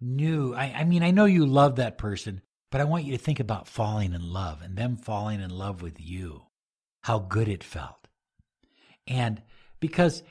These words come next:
it's not about, I, as I said earlier, it's not just about repairing old things, it's about building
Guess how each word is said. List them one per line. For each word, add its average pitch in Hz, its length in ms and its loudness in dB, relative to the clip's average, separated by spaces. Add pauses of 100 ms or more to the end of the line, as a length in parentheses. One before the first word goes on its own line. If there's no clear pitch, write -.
(100)
it's - 180 -6
not 202 220 4
about, 160 520 2
I, 113 100 -4
as 110 200 -6
I 147 80 0
said 156 240 -2
earlier, 190 300 2
it's 123 160 -4
not 190 200 2
just - 200 -2
about 135 300 0
repairing 165 800 0
old 226 340 2
things, 113 420 -4
it's - 220 -10
about 135 480 -2 (480)
building 143 680 4